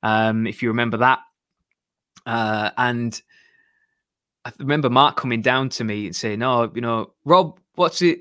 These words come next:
uh, you know, uh, something like, 'Temperatures are starting to, uh, to, to flare a little bit here. Let's go down to the touchline. Rob, what's it like down there?'"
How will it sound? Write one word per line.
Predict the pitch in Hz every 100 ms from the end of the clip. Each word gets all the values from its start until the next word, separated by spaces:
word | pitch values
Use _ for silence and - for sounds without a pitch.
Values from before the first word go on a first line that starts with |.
| - _ _ _ 104
uh, |
you | 117 131
know, | 131 117 -
uh, | 131 123 113
something | - 139 117 98
like, | 67 -
'Temperatures | 196 190 175 151
are | 135
starting | - 156 - 135
to, | - 139 131
uh, | 120 117 - _ -
to, | 131 - _ _ _ -
to | 120
flare | - 156 156 139
a |
little | 131 135
bit | 120 123
here. | 127 135 131
Let's | 123
go | - 175
down | 170 123
to |
the | 120 135
touchline. | - 127 127
Rob, | 143 165 143 - - - - - - - _ _ _ _ _ -
what's | 151 160
it | 165
like | 151 139
down | 135 131 131
there?'" | 135 127 104 95